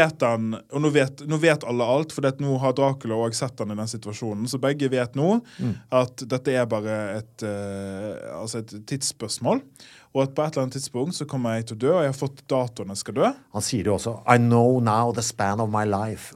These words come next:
Speaker 2: God
Speaker 1: Ja,
Speaker 2: help me."
Speaker 1: fint.
Speaker 2: Så det sies jo i klartekst her også.
Speaker 1: Eh, jeg har lyst, før du hopper videre der,
Speaker 2: Mhm.
Speaker 1: du kan finne neste notat, så har jeg lyst til bare å ta opp dette her, eh,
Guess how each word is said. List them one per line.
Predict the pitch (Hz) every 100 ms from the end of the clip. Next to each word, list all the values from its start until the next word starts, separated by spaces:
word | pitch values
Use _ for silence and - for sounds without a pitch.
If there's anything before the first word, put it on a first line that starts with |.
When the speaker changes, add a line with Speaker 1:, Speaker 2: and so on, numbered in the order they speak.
| 113
Speaker 2:
God | 107 110
Speaker 1:
Ja, | 110
Speaker 2:
help | 104 104
me." | 120
Speaker 1:
fint. | 117 117 - - - 98
Speaker 2:
Så | 101 101
det | 98 101
sies | 98 120 87 -
jo | 104
i |
klartekst | 95 92 82 101 -
her | 98
også. | 101 - - - - - - - - - -
Speaker 1:
Eh, | 170 180
jeg | 208
har | 190
lyst, | 202 202 -
før | 196 175
du | 156
hopper | 160 156 147
videre | 143 151 143
der, | 127 165 196
Speaker 2:
Mhm. | 127 117
Speaker 1:
du | 123
kan | 147
finne | 147 139
neste | 135 139 139
notat, | 127 147 165 165
så |
har | 170
jeg | 170
lyst | 160
til | 156
bare | 139
å | 143
ta |
opp | 143 143
dette | 131 123
her, | 131 131
eh, | 120 113